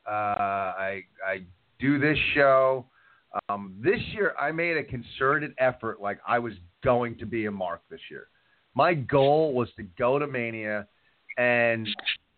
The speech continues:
try not to overanalyze, try not to look at how things were booked or how, like,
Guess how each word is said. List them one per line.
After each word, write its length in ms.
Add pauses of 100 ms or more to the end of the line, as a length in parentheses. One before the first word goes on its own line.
(220)
try 320
not 460
to 80
overanalyze, 1120 (260)
try 320
not 400
to 440 (420)
look 260
at 120
how 360
things 380
were 140 (220)
booked 600
or 160 (100)
how, 340
like, 300